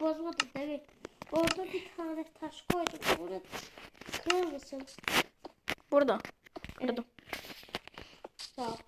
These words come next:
Speaker 2: Ee, şurada bunların adam yapalım. Kırmızı tespit etsin olsun. Sonra bura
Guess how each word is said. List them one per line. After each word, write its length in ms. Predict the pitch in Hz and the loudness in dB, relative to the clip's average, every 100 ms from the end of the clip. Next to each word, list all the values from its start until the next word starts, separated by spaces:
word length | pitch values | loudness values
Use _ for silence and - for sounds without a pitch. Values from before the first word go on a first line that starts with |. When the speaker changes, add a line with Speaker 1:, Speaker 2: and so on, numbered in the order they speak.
| - - - - - | -14 -16 -14 -8 2
Speaker 2:
Ee, 240 | 226 220 | 8 8
şurada 500 | - - 262 254 240 | 10 10 8 8 6
bunların 340 | 247 233 233 233 - - - - - - - - - | 4 4 4 4 0 -4 -6 -10 -10 -10 -10 -4 0
adam 260 | 247 247 | 4 4
yapalım. 380 | 95 - 113 247 - _ - - - _ - - - - - - | 4 2 2 0 -2 _ -6 -4 -4 _ -4 -4 -4 -18 -16 0
Kırmızı 440 | 254 254 247 269 | 4 6 4 2
tespit 540 | - 262 247 - 262 | 8 8 8 2 -4
etsin 320 | - - - 240 | -6 -6 -2 0
olsun. 340 | 233 262 277 | 0 2 2
Sonra 400 | 269 302 285 277 | 8 10 10 10
bura 240 | 285 302 | 12 12